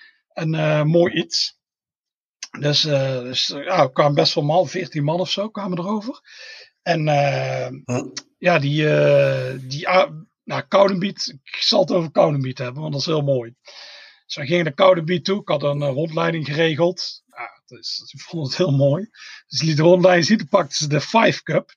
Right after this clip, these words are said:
Speaker 1: uit achttien tweeëntachtig. En zei ze, "Ja, deze cup." En die cup komt, die zag er heel uit. Ze zei, "Ja, deze cup hebben we gewonnen." Daar waren ze heel trots op. Dat is dan de Kingdom of Five. Dat is een, eh,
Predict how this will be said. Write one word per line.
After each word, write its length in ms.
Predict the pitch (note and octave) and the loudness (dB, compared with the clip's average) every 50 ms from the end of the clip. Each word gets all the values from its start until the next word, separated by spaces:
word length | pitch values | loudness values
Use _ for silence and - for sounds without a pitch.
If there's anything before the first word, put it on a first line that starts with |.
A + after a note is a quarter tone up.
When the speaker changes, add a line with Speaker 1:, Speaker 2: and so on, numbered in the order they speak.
| _ _ | _ _
Speaker 1:
uit 220 | - D3 D#3 - _ | -4 -4 -4 -2 _
achttien 380 | - G#3+ - - - F#3+ D#3 | 0 0 0 0 -2 -4 -2
tweeëntachtig. 760 | C3 D#3+ F3 D#3+ D#3 C#3+ C3 - G#3 - - - - C3+ E3+ - - _ _ - - - - - _ _ | -2 0 0 0 0 0 0 0 0 0 -2 -6 -8 -8 -10 -10 -14 _ _ -20 -20 -20 -20 -20 _ _
En 180 | - F3 D3 | -10 -4 -2
zei 180 | - E3+ F3 D#3+ | 0 0 0 0
ze, 60 | D#3 | 2
"Ja, 160 | G3+ G#3 G#3+ | 2 2 2
deze 280 | G3 G3 F#3 D3+ C#3+ - | 4 4 2 2 2 -2
cup." 240 | - G#3+ C#4 - - | 0 -2 -2 -2 -2
En 120 | - E3+ | -8 -8
die 140 | D#3+ D3+ - _ | -8 -10 -4 _
cup 220 | G3 F3 E3+ _ | 0 0 0 _
komt, 360 | - G3 D#3+ D3+ D3 - - _ | -2 -2 -2 -2 -6 -12 -16 _
die 140 | - D3 | -8 -6
zag 200 | B2+ D3+ D3+ C3+ | -4 -4 -4 -2
er 60 | D3 D3 | 0 2
heel 220 | D#3+ E3+ F3+ D#3+ | 4 4 4 4
uit. 140 | D3 C#3 - | 2 -4 -4
Ze 80 | - | -6
zei, 120 | D#3 D#3+ F3 | -6 -2 -2
"Ja, 140 | F#3+ G3+ G3 | 0 0 0
deze 300 | F3+ F#3+ F#3 D3+ C#3+ - | 0 0 -2 -2 -2 -2
cup 180 | - G#3 G3+ | -4 -4 -2
hebben 220 | G3+ G3 F#3+ E3+ F#3 | -2 -4 -2 -2 -4
we 60 | D#3 | -4
gewonnen." 220 | D#3+ F3+ F#3 F#3 | 0 2 2 2
Daar 180 | G3+ F#3+ E3+ E3 | 2 2 0 0
waren 80 | D#3 | 0
ze 80 | C#3 C#3 | 2 4
heel 180 | D3 F#3 F#3 - | 4 4 2 2
trots 320 | - D3 E3 - - - | 2 2 4 4 4 0
op. 220 | G3+ B3+ C4 _ _ _ - - - - - - - _ _ | -2 -2 -4 _ _ _ -20 -20 -20 -18 -18 -20 -20 _ _
Dat 120 | - A#2+ | -18 -16
is 60 | A2+ | -14
dan 100 | C3+ C3+ | -12 -12
de 100 | C3 - _ _ | -12 -14 _ _
Kingdom 400 | - F#3 E3+ E3 D3+ D3+ D3+ D3 | 2 4 4 4 2 2 2 2
of 100 | C#3 - | 0 2
Five. 380 | - E3+ D#3+ D#3+ - - D3 | 2 4 4 4 4 2 0
Dat 120 | D3 C#3+ C3 | -4 -4 -4
is 60 | A#2+ | -4
een, 160 | C3+ C3 C3+ | -4 -4 -4
eh, 60 | C3+ | -4